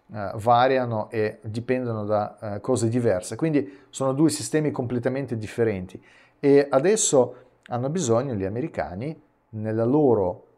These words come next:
ehm, nel loro sistema oligarchico di, eh, spargere questa specie di speranza tra le masse che non vi preoccupate, daremo agli ucraini altri soldi e nel duemilaventicinque gli ucraini,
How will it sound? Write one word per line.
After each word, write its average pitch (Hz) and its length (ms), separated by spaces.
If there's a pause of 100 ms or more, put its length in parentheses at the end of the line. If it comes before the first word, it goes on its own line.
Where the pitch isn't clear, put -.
(120)
ehm, 90 580 (100)
nel 120 220
loro 135 220
sistema 107 680 (1160)
oligarchico 120 920 (220)
di, 120 560 (300)
eh, 98 440
spargere 101 840
questa 107 600
specie 127 460
di 98 80
speranza 101 760
tra 95 160
le 113 100
masse 104 460
che 98 120
non 117 180
vi 107 100
preoccupate, - 680
daremo 110 440
agli 95 100
ucraini 104 420
altri 85 280
soldi 95 500 (320)
e 123 120
nel 120 180
duemilaventicinque 127 1080
gli 107 60
ucraini, 110 580